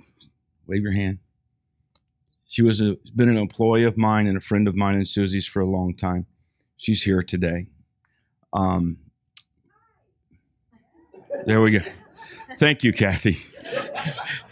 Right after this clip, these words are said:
And then we have Mary Kay and Wayne, neighbors across the street and friends of Su-, Susie's best friend. I know they talk about me. So <laughs>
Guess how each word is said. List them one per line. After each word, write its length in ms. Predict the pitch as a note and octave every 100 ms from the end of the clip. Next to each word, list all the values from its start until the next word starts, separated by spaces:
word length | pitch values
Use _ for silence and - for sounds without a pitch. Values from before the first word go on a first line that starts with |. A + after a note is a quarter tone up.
| - - - -
And 1040 | G2+ - - - _ F#2+ - - - -
then 60 | G#2
we 120 | G#2+
have 140 | A2 G#2
Mary 280 | G#2+ G#2
Kay 260 | G2+ A2 G2
and 140 | F#2+
Wayne, 380 | F#2+ G2 G2 F#2 - -
neighbors 360 | G2+ G2 F#2+ F#2
across 360 | - G2 F2
the 80 | F#2
street 320 | - F#2+ F#2
and 80 | -
friends 280 | - F#2 F2+
of 120 | F2+
Su-, 240 | - F#2
Susie's 460 | E2+ - B2 G2+ F2+
best 280 | G2+ G2 -
friend. 260 | F2 F2+
I 120 | F2+ F#2+
know 160 | G2+
they 100 | F#2+
talk 300 | F2 F2+ F2+
about 240 | E2 E2 D2
me. 160 | D#2+ - _ _ _ _ - - - - - -
So 280 | - F#2 E2+ - E2 - - - -
<laughs> 200 | F2+